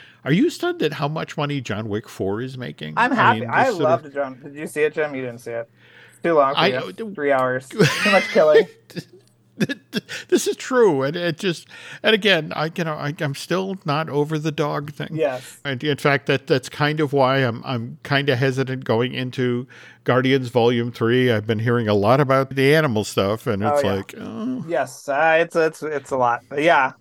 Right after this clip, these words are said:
Speaker 2: I, I'm happy John
Speaker 1: Mm-hmm.
Speaker 2: Wick made, made so much, but we know that if there's anybody that can challenge the Super Mario Brothers crown, I think it is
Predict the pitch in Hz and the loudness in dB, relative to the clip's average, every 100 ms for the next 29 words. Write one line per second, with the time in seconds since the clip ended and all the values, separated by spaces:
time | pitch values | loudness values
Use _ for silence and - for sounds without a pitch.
0 | - 165 202 240 262 247 277 208 156 139 | -2 2 4 4 4 0 0 -2 0 0
1 | 113 143 147 - _ 139 135 131 127 123 | -2 -6 -8 -14 _ -8 -8 -6 -6 -6
2 | - 131 120 - - _ _ _ _ 135 | -6 -4 -4 -6 -20 _ _ _ _ -8
3 | 147 165 165 151 143 _ _ _ - 147 | 0 4 4 4 0 _ _ _ -8 -2
4 | 165 180 202 214 220 196 185 165 - 165 | 0 2 2 2 2 0 -2 -6 -2 0
5 | 156 143 131 131 131 135 131 - 147 139 | -2 -6 -10 -10 -10 -12 -16 -14 -10 -4
6 | 139 135 131 131 127 - 135 127 123 123 | -2 0 -2 -2 -4 -6 -4 -2 -4 -8
7 | 131 123 127 123 123 123 - | -10 -10 -8 -8 -10 -14 -20